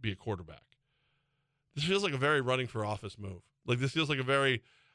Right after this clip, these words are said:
"I want everyone to like me" move. And, and it's, it's for the best, and I'm, I love that he's doing it,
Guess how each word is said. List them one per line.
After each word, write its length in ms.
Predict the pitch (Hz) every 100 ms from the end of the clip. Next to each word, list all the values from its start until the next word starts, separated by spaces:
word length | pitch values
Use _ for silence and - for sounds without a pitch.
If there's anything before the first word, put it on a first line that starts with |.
| _
"I 100 | 127
want 200 | 135 139
everyone 220 | 131 123 117
to 60 |
like 260 | 113 113 -
me" 100 | 98
move. 220 | 95 90 _ _ _ -
And, 100 | 170
and 240 | 160 180 139
it's, 240 | 170 - -
it's 160 | 147 -
for 160 | 156 147
the 60 |
best, 400 | 131 139 139 -
and 160 | 110 110
I'm, 160 | 117 -
I 80 | 123
love 240 | 120 135
that 80 | 131
he's 160 | 120 107
doing 320 | 127 131 127
it, 120 | 127